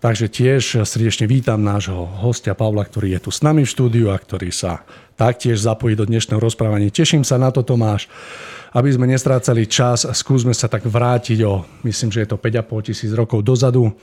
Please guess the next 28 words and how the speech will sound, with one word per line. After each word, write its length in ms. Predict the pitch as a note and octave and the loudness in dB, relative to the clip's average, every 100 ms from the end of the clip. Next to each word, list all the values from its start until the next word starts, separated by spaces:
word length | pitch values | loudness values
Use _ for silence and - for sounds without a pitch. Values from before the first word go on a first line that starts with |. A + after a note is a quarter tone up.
| - - - | -18 -20 -10
do 160 | - A2 | -4 0
tej 320 | A2+ G#2 B2 | 0 0 -2
dávnej 400 | A2 B2 B2 A#2+ | 0 0 2 2
minulosti, 560 | A#2+ B2 A#2 - A2+ | 2 2 2 0 -4
kedy 400 | - G#2+ G#2+ G2 | -2 -2 0 -2
Mojžiš 640 | E2+ F#2+ A2 A2+ G#2 F#2+ - | -2 -2 0 0 -2 -4 -4
pre 160 | G#2+ | -4
svoj 240 | G2+ - G2+ | -4 0 0
ľud 320 | A2 A2 - | 2 0 -2
priniesol 560 | G2+ G#2 G2+ - G2 F#2 | -2 0 -2 -2 -4 -2
desať 400 | A#2 - G2+ A2+ | -2 0 -2 0
dobre 240 | B2+ C3 | 2 2
mienených 400 | B2 A#2 A2+ G#2 | 2 0 0 0
rád. 180 | G#2 G2 | -2 -4
Dnes 160 | G2+ - | -4 -4
sa 80 | G2+ | -4
budeme 320 | G#2 G2 G2 | -2 -2 -2
rozprávať 560 | G#2 - G#2 G2 F#2 - | -2 -2 -4 -4 -6 -2
o 160 | A#2 | 0
ôsmej 240 | A2+ - B2 | 2 0 0
dobre 320 | B2 A#2+ A#2 | 0 0 0
mienenej 400 | A2+ A2+ A2 G#2 | 2 0 0 0
rade. 400 | G#2 G2 F#2+ - - - - - - - - - | -2 -2 -6 -8 -16 -20 -20 -20 -20 -20 -10 -4
„Nevydáš 720 | G#2 G2+ B2+ C3+ A#2 G#2+ G2+ | -2 0 0 0 0 0 -2
krivého 480 | - C3 C3 A#2 G#2+ | -2 0 2 2 2
svedectva 560 | - A#2+ A2+ G#2 G2+ | 0 0 0 0 -4
proti 320 | F#2 G#2+ F#2 F#2+ | -2 -4 -2 -2
blížnemu 640 | F2+ G2 G2 G2 F2+ E2 | 0 0 0 -2 -4 -6